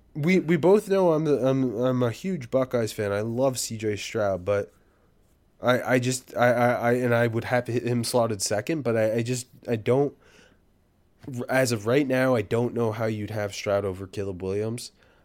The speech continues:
Um, and the way that flips is obviously if Caleb Williams struggles against Notre Dame and C J Stroud carves up Michigan, as we all expect,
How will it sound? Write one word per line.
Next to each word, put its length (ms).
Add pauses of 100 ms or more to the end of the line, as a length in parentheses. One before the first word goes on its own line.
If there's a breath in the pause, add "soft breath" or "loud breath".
(140 soft breath)
Um, 500
and 160
the 80
way 220
that 240
flips 340
is 100
obviously 480
if 120
Caleb 260
Williams 240
struggles 340
against 240
Notre 200
Dame 240
and 100
C 140
J 120
Stroud 360
carves 320
up 100
Michigan, 420
as 140
we 80
all 120
expect, 500